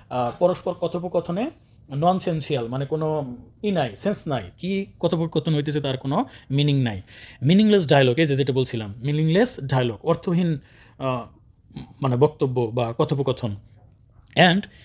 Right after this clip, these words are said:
characters who often become forgetful, এবং চরিত্রগুলা প্রায়ই, আহ, ভুলো মনা বা ভুলে যায়। গতকাল কী হয়েছে আজকে ভুলে গেছে, বা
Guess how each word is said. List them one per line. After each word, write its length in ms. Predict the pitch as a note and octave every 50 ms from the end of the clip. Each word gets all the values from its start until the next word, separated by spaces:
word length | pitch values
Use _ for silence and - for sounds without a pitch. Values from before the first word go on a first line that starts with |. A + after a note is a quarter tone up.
| _ - -
characters 600 | - F3+ G3+ G#3+ - - A3 A3+ A#3 - - - D3+
who 280 | F#3 A3+ F#3+ E3 E3
often 240 | E3 - G#3+ A3 D3+ D#3
become 260 | C#3+ E3 E3 E3+ D#3+ -
forgetful, 460 | E3 C#3+ C3 C3+ C3 - - C3+ B2
এবং 160 | C3+ D#3 F3
চরিত্রগুলা 640 | E3+ - A3+ B3+ A#3+ - A3+ A#3 G3 G3 G3 G#3+ C#4 F4+ - _ - - _ _ _ _ -
প্রায়ই, 400 | F3+ E3+ E3 E3+ G3+ C4 E4 E4 - - - - _ _ -
আহ, 260 | C#3 C#3+ C#3+ C#3 C3 C3 - - -
ভুলো 260 | C3+ C#3+ F3 G3 A3+
মনা 240 | A3 F#3 E3 C#3 B2
বা 120 | A#2+ C3+
ভুলে 280 | C#3+ C#3+ E3+ G#3+ A3+ G#3+
যায়। 300 | D#3 D#3+ B2+ A2+ G2+ G2+ A#2 E3+
গতকাল 340 | E3+ F#3 F#3 - G3 G3+ G3
কী 160 | F3 - G#3
হয়েছে 220 | G3 F3+ E3+ - G3+
আজকে 220 | F3+ - - F#3
ভুলে 200 | D#3 E3 E3+ E3+
গেছে, 260 | D#3+ D#3+ D3 - D#3+
বা 260 | D3+ D3 D#3+ D#3 D3